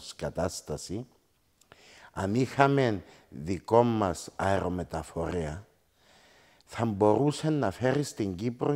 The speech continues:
και διπλάσιον τουρισμό, δηλαδή να πάμε στα πέντε εκατομμύρια. Εμείς επιχαίρουμε, γιατί έχει αυξηθεί ο τουρισμός μας κατά εκατό χιλιάδες. Αυτό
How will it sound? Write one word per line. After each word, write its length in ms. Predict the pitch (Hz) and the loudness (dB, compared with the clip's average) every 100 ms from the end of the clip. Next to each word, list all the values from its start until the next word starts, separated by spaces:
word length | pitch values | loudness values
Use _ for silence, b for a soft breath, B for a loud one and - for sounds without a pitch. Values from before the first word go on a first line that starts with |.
| 139 | 0
και 140 | 131 | -2
διπλάσιον 840 | 104 85 95 104 120 - 117 98 | -2 -2 0 0 0 -4 -6 -4
τουρισμό, 580 | 85 82 78 71 78 78 B B B | -6 -6 -6 -6 -6 -8 B B B
δηλαδή 180 | 90 104 | -4 0
να 100 | 113 | 0
πάμε 300 | 110 113 123 | 2 0 0
στα 280 | 131 - 90 | -2 -4 -6
πέντε 440 | - 107 120 110 104 | 0 0 0 0 -2
εκατομμύρια. 960 | 95 85 80 80 82 82 73 76 64 _ _ b b b b b - | -4 -8 -6 -6 -4 -4 -6 -8 -10 _ _ b b b b b -4
Εμείς 500 | 123 113 127 143 - | 0 2 2 2 2
επιχαίρουμε, 1000 | 139 113 110 - 113 117 92 87 110 139 b b b b | 0 0 -8 4 6 6 2 0 -2 -4 b b b b
γιατί 420 | - 101 95 - 139 | -4 -2 0 0 -2
έχει 460 | 127 - 127 117 - | -2 -4 -4 -6 -8
αυξηθεί 840 | 101 - - - 87 - 117 117 | -10 -10 -12 -8 -8 -6 -4 -2
ο 80 | 92 | -2
τουρισμός 580 | 101 90 71 80 104 131 | -4 -6 -6 -4 -4 -2
μας 240 | 139 - | -4 -6
κατά 280 | - 123 104 | -8 -6 -6
εκατό 380 | 101 82 - 90 - | -6 -6 -8 -10 -10
χιλιάδες. 680 | 80 76 69 55 - - - b b b b b _ _ | -10 -8 -8 -10 -14 -20 -20 b b b b b _ _
Αυτό 840 | 110 101 - - 151 160 - - | -4 -4 -2 4 6 4 -2 -16